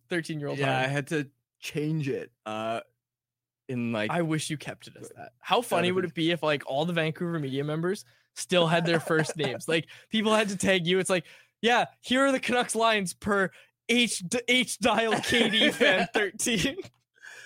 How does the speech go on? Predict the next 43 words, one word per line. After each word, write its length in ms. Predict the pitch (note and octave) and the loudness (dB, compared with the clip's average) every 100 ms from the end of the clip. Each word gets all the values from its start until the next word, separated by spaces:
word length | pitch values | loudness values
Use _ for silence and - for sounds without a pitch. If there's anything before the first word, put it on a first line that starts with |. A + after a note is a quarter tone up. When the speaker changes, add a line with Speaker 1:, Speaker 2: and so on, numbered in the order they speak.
| - - _ _ _ _ - - - | -20 -20 _ _ _ _ -20 -18 -8
Speaker 2:
Yeah. 380 | E3+ C#3+ B2 G#3 | -2 -2 -2 -4
Speaker 1:
Oh, 380 | G3 F3 D3+ C#3+ | -4 -2 -4 -4
man. 160 | C#3 | -2
Speaker 2:
Um, 680 | D3 C#3+ C#3 C3 A#2+ G#2 F2+ _ _ _ _ _ _ _ _ _ _ _ _ - | 0 0 0 -4 -6 -8 -12 _ _ _ _ _ _ _ _ _ _ _ _ -10
sorry, 320 | - F3+ C#3+ | -2 2 2
the 120 | C3 | 0
question 400 | - D#3+ E3+ E3 | -2 -2 -2 -4
was 120 | D3+ | -2
about 160 | - B2+ | 0 2
Blueger. 400 | - A#2+ G2 G2 - | 0 0 -4 -10 -10
Speaker 1:
<laughs> 80 | - | -4
Yes, 120 | - | 0
Speaker 2:
Yeah, 200 | D#3 C3 | 2 2
Speaker 1:
it 40 | |
was. 140 | A#3+ G3 | 0 0
Speaker 2:
so, 300 | F#3+ E3+ E3+ _ _ _ _ _ _ _ _ _ | 0 0 -2 _ _ _ _ _ _ _ _ _
I 100 | E3 | -6
mean, 160 | F3 F#3 | -2 -2
I'm 80 | F#3+ | -2
not 200 | A#3+ C3+ | -2 -4
worried. 720 | A#2 C#3 C#3+ A2 G#2 B2+ A2+ | -4 -2 0 -2 -4 -6 -8
This 220 | D3 C#3 | -8 -6
is 140 | F3+ D#3+ | -8 -8
kind 240 | D#3 D3+ | -6 -4
of 100 | D#3 | -4
who 140 | C3 C#3 | -6 -8
Blueger 460 | B2 B2+ B2 A#2 | -6 -6 -4 -2
is. 200 | A#2+ A#2+ | -2 -2
He's 160 | A#2+ A2 _ _ - | -8 -10 _ _ -8
going 220 | C#3+ D#3+ | -6 -6
to 100 | - | -8
produce 480 | - C3+ A#2 B2+ - | -10 -6 -4 -6 -6
in 120 | A#2 | -8
ebbs 240 | - A#2 G#2+ | -6 -6 -6
and 140 | G#2+ | -8
flows 240 | - B2+ A#2+ | -4 -4 -4
because 240 | A#2 A#2 | -8 -8
he's 180 | A#2 G#2+ | -8 -4
not 300 | A2+ A#2 A2+ | -2 -2 -4
a 40 | |
particularly 640 | A#2 C3 - A2+ A2+ G#2+ G2+ | -8 -10 -8 -8 -6 -4 -6
great 320 | - A2+ - | -4 -4 -4
finisher. 560 | - C3 C#3+ G#2 F#2 | -4 -2 -2 -2 -2